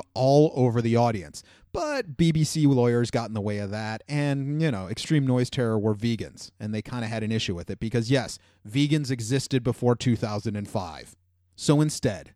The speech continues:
midway through the performance, Drummond pulled out a very real, fully automatic rifle and proceeded to fire hundreds of blanks into a shocked audience. Again, remember, this is the early nineties. Guns like this on stage just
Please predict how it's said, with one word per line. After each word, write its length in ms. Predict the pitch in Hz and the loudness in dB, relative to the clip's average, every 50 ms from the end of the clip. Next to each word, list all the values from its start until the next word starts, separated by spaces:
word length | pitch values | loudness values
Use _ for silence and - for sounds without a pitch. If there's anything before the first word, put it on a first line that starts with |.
| _ _ _ | _ _ _
midway 520 | 110 110 113 127 143 156 160 160 170 165 | -6 -4 0 0 2 2 2 2 2 0
through 200 | - - 151 151 | 0 2 2 2
the 80 | 143 135 | 2 2
performance, 600 | - 120 - - 135 139 143 160 160 165 - - _ _ _ _ | -2 -4 -4 -2 -2 -2 0 -2 -4 -4 -8 -14 _ _ _ _
Drummond 400 | - - 143 147 180 208 208 175 | -2 0 2 2 2 0 -4 -6
pulled 220 | - - 165 151 127 | -4 -2 -2 -2 0
out 200 | 117 123 123 - _ | -2 -4 -4 -6 _
a 180 | 143 123 120 107 | -4 -2 -2 -4
very 540 | 98 95 98 95 120 127 143 151 165 170 | -4 -8 -6 0 4 6 6 6 6 6
real, 480 | 160 127 120 135 175 175 147 127 120 117 | 4 4 4 6 6 8 8 6 6 2
fully 500 | - - - - - 139 143 160 170 175 | -2 -8 -16 -2 2 2 4 4 4 4
automatic 480 | 160 160 151 143 139 135 139 143 127 - | 4 4 2 0 -2 -2 -2 -2 -4 -2
rifle 520 | 110 120 131 143 131 - - 98 98 95 - _ _ _ | 0 0 2 2 2 0 0 -4 -6 -6 -8 _ _ _
and 160 | - 113 - | -14 -12 -8
proceeded 480 | - 110 - - - 135 143 170 170 - | -8 -8 -8 -4 -2 2 2 2 2 2
to 80 | - | 0
fire 460 | 147 - - _ - 123 127 135 135 127 | -2 -2 -4 _ -4 -4 0 0 0 -2
hundreds 680 | - - - - - - 214 220 208 196 208 175 160 | -2 -6 -14 -12 -4 0 0 4 6 6 6 6 6
of 140 | 185 156 127 | 2 2 2
blanks 420 | 131 120 117 113 110 117 - - - | -2 -2 0 -2 -2 -4 -8 -8 -4
into 280 | 143 123 120 - - - - | -4 -4 -2 -2 -4 -4 -2
a 100 | 135 139 | -2 -2
shocked 640 | 131 - - - - - 107 98 98 - - - - _ _ | -2 -2 -2 -2 -2 -2 -2 -2 -4 -8 -12 -16 -18 _ _
audience. 520 | 120 127 131 123 110 95 73 - - - - _ _ _ _ _ _ - | 0 0 0 0 0 -4 -6 -12 -16 -18 -18 _ _ _ _ _ _ -10
Again, 400 | 123 120 143 143 135 107 85 - _ _ _ _ _ | -4 -2 0 0 0 0 -4 -8 _ _ _ _ _
remember, 460 | 139 143 151 160 160 156 139 131 123 | 0 2 4 4 2 4 4 2 2
this 420 | 107 110 113 113 156 165 - - - | 2 -2 -4 -2 -2 -2 -2 -4 0
is 200 | 147 156 147 131 | 0 2 2 4
the 160 | 135 139 143 - | 2 0 0 2
early 280 | 143 139 143 139 139 135 | 2 4 4 4 2 0
nineties. 540 | 127 123 120 123 120 117 107 98 95 92 | 0 0 0 0 0 -2 -2 -4 -4 -8
Guns 300 | - - 143 143 151 147 | -6 -4 -2 0 0 2
like 180 | 151 156 147 - | 2 2 2 2
this 200 | - 135 - - | 2 0 0 2
on 120 | 127 120 120 | -2 -2 -2
stage 360 | - - 117 110 113 107 - | -4 -2 0 0 0 0 -2
just 300 | - - 117 113 - - | -4 -4 -4 -4 -4 -10